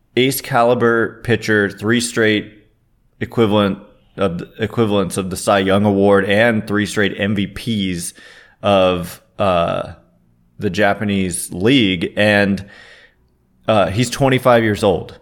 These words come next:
And so you're just gonna have a huge range of suitors, even teams that are kind of in rebuild mode, because the youth, even if you're like, "We're gonna be good in three years," that fits your timeline. And so if Ohtani,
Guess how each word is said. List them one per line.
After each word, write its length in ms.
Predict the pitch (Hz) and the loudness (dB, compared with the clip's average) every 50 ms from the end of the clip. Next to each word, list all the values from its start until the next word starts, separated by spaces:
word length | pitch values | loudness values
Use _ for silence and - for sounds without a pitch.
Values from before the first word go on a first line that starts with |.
| _ _ | _ _
And 160 | 104 107 104 | -4 -4 -2
so 380 | - 113 104 101 98 95 - - | 2 2 2 4 2 0 -2 -6
you're 220 | - 104 101 110 110 | -8 -4 -2 0 0
just 240 | 101 104 107 - - | 0 0 -2 -2 0
gonna 140 | 113 104 | 0 2
have 120 | 101 95 92 | 2 2 0
a 40 | 92 | -2
huge 500 | - - - 117 117 117 117 104 92 95 | -6 -8 -4 0 2 2 2 0 0 0
range 280 | 101 101 101 98 98 | 2 2 2 0 0
of 120 | 98 85 - | -2 -4 -4
suitors, 480 | - - 139 139 120 117 104 90 87 | -2 0 2 2 4 2 0 0 -2
even 360 | 120 117 117 107 113 107 107 | -2 -2 0 0 2 0 0
teams 340 | 101 - 110 110 110 104 95 | 0 0 0 0 0 0 0
that 100 | 101 98 | 0 0
are 100 | 95 92 | 0 0
kind 160 | - 104 98 | 0 0 0
of 100 | 98 92 | 0 0
in 140 | 92 95 90 | 0 -2 -2
rebuild 480 | 90 92 95 92 82 104 110 117 107 92 | -2 -2 -4 -2 0 2 2 2 2 0
mode, 320 | 92 90 90 85 85 82 | -2 -2 -2 -2 -2 -4
because 680 | 85 95 85 107 98 92 92 87 85 - - - - - - | -4 -4 -2 0 0 0 0 -2 -4 -8 -10 -10 -14 -14 -6
the 140 | 98 101 | -6 -6
youth, 580 | 90 85 101 120 123 117 78 - - - - - - _ | -4 -2 0 2 2 2 0 -2 -10 -18 -20 -20 -20 _
even 220 | - 113 110 113 117 | -6 -4 -2 0 0
if 140 | 107 - - | 0 0 0
you're 160 | 104 107 101 | 0 0 2
like, 300 | 95 92 92 90 - - - - - - - _ _ | 2 0 0 -2 -8 -16 -20 -20 -20 -20 -20 _ _
"We're 120 | - 123 127 | -2 0 2
gonna 140 | 127 123 113 | 2 2 0
be 100 | 110 101 | 0 0
good 240 | 92 117 117 110 | 2 2 2 2
in 180 | 107 98 95 90 | 2 0 -2 -2
three 260 | - 110 123 123 117 | 0 0 2 2 2
years," 560 | 117 135 147 135 107 95 95 87 - - - - _ _ - | 2 2 2 2 2 0 -2 -4 -8 -10 -12 -16 _ _ -2
that 380 | - 110 110 104 110 - - | 0 2 2 2 -2 -6 -2
fits 240 | - 131 127 - - | 0 0 0 0 -2
your 120 | 107 98 | -4 -4
timeline. 680 | - - - 120 120 117 107 92 85 80 85 90 95 - | -4 -4 0 0 0 2 0 -2 -4 -4 -6 -8 -10 -8
And 200 | 101 98 98 98 | -6 -6 -4 -2
so 440 | - 110 104 101 92 82 - - - - _ _ _ _ _ _ _ _ _ _ _ _ _ _ - - _ | 0 2 2 2 2 0 -4 -8 -18 -20 _ _ _ _ _ _ _ _ _ _ _ _ _ _ -20 -8 _
if 160 | 110 110 107 | -2 0 0
Ohtani, 640 | 120 120 117 120 123 131 131 143 147 139 135 131 131 | 0 -2 -2 0 0 0 0 0 0 0 -2 -4 -6